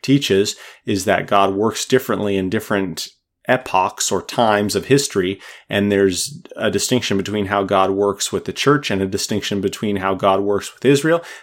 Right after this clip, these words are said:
That doesn't mean they're mutually exclusive, but it means that God has different, uh, ways in which he works. And one of those ways in which he works is the law. And that's,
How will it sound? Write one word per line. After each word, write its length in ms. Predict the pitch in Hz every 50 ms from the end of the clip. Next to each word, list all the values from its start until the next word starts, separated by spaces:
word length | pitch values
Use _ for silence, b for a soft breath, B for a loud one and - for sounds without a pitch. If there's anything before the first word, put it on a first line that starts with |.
| B
That 140 | - 110 104
doesn't 220 | 113 104 113 113 110
mean 140 | 110 110 107
they're 140 | 104 101
mutually 460 | 101 107 107 104 - - 117 101 98 95
exclusive, 760 | - - - - - 117 113 120 - - 202 262 262 - B B B B B B B B _
but 180 | - 107 104
it 120 | 101 98 107
means 240 | 110 110 104 101 -
that 180 | 98 92 95
God 220 | - 101 98 101 98
has 240 | 101 98 95 -
different, 600 | - - 110 - - 104 98 95 95 90 - - B B B B B B B -
uh, 380 | - 98 92 87 - 52 - -
ways 480 | - - 107 107 110 110 117 113 107 104
in 120 | 104 104
which 160 | 101 101 95 -
he 80 | -
works. 600 | 98 98 104 - - - - - - - - - _ - -
And 180 | 120 107 101 98
one 160 | 117 147 196
of 140 | 214 180 151
those 400 | 143 127 117 107 95 - - -
ways 540 | - - 101 104 95 92 92 98 98 92 101
in 160 | 101 107 98
which 200 | 98 104 98 -
he 100 | - 110
works 480 | 98 92 98 95 92 95 - - - B B B B B B B
is 500 | - 123 107 104 104 98 92 - - - - -
the 140 | - - 104
law. 560 | 98 98 107 113 113 92 73 65 - - - _ _ _
And 140 | - 107 104
that's, 500 | 104 104 - - - - - - - -